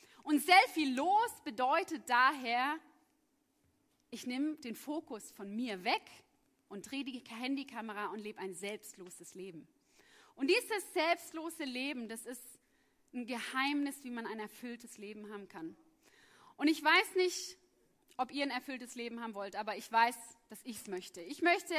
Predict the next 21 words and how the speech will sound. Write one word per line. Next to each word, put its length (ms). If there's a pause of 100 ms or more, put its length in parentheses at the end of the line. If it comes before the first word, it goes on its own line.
ein 160
glückliches 640
Leben 340
haben. 100
Ich 200
möchte 640 (920)
in 120
meinem 300
Leben 500
vorankommen. 760
Ich 120
möchte 280
mir 100
nicht 160
ständig 380
Sorgen 400
machen 320
müssen. 340 (320)
Und 140
diese 240
Frage, 840